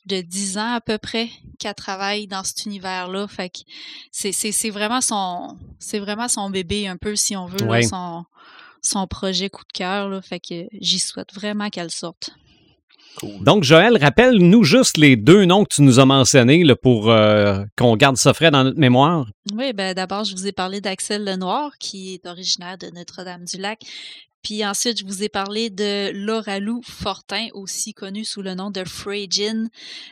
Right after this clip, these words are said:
Speaker 1: euh, qui habite à Rivière-du-Loup depuis quand même, euh, de nombreuses années.
Speaker 2: Oui, et qui change souvent de couleur de cheveux.
Speaker 1: Oui.
Speaker 3: <laughs>
Speaker 1: Ils sont tellement
Speaker 3: Mon
Speaker 1: beaux.
Speaker 3: Dieu.
Speaker 2: Parce que, non, non, mais je, je la suis sur Facebook aussi.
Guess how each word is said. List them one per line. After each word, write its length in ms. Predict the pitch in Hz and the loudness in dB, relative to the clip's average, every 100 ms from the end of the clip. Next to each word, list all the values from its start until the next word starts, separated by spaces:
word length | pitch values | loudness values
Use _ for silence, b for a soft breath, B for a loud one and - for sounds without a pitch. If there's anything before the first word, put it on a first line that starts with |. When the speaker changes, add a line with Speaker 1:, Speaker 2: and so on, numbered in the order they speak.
| _ | _
Speaker 1:
euh, 480 | 190 190 180 180 180 | -8 -6 -4 -6 -8
qui 240 | - - | -8 -8
habite 300 | 180 175 240 | -6 -6 -8
à 80 | 214 | -8
Rivière-du-Loup 500 | 196 185 180 180 226 | -10 -12 -12 -10 -10
depuis 300 | 214 - 220 | -10 -10 -14
quand 140 | 190 180 | -12 -10
même, 200 | 202 190 | -10 -8
euh, 260 | 175 170 | -10 -10
de 120 | 165 | -8
nombreuses 680 | 185 170 165 190 185 175 - | -10 -10 -10 -8 -8 -10 -12
années. 280 | 175 165 175 - - - - 104 | -14 -18 -20 -18 -18 -20 -12 4
Speaker 2:
Oui, 200 | 139 - | 4 4
et 140 | 135 123 | 0 0
qui 160 | - | 4
change 420 | - 147 147 113 - | 6 8 6 4 4
souvent 340 | 147 135 135 | 6 6 6
de 100 | 107 | 4
couleur 340 | - 139 117 107 | 2 4 4 4
de 100 | 113 | 0
cheveux. 320 | - 123 110 _ - | 0 -2 -2 _ -16
Speaker 1:
Oui. 560 | 202 202 202 185 - - - - - | -12 -10 -10 -10 -14 -6 -6 -2 -2
Speaker 3:
<laughs> 400 | 131 196 - - | 4 2 4 0
Speaker 1:
Ils 60 | |
sont 80 | 101 | -2
tellement 320 | 101 - - | -2 -6 -6
Speaker 3:
Mon 220 | 104 107 107 | -2 0 2
Speaker 1:
beaux. 80 | |
Speaker 3:
Dieu. 180 | - - - - - | 0 4 4 4 4
Speaker 2:
Parce 140 | 247 | 4
que, 40 | |
non, 140 | 139 165 | 6 6
non, 120 | 175 | 6
mais 100 | 147 | 6
je, 180 | 131 117 | 4 4
je 160 | 131 | 4
la 100 | 147 | 6
suis 220 | - 180 165 | 6 4 4
sur 200 | 156 110 | 4 4
Facebook 540 | 160 131 120 147 139 | 4 4 2 0 2
aussi. 380 | 131 117 139 | 0 0 -2